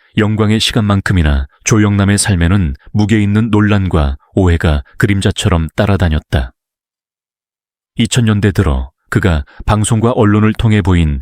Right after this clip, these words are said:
일련의 친일적 언행은 대중의 마음에 깊은 상처를 남겼다. 이천오 년 에이엠비 다큐멘터리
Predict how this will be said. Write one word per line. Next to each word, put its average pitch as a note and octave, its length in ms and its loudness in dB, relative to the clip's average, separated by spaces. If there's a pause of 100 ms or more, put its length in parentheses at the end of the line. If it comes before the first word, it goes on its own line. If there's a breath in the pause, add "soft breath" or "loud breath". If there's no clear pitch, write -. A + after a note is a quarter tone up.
(160)
일련의 G#2 440 0
친일적 A2+ 520 -2
언행은 D#2+ 560 0 (320)
대중의 A2 380 0
마음에 G2 420 0 (140)
깊은 A#2+ 320 0
상처를 G2 500 -2
남겼다. F2 640 -4 (1400)
이천오 A2 380 0
년 A2+ 300 0 (200 soft breath)
에이엠비 A2+ 360 0
다큐멘터리 F#2 800 -2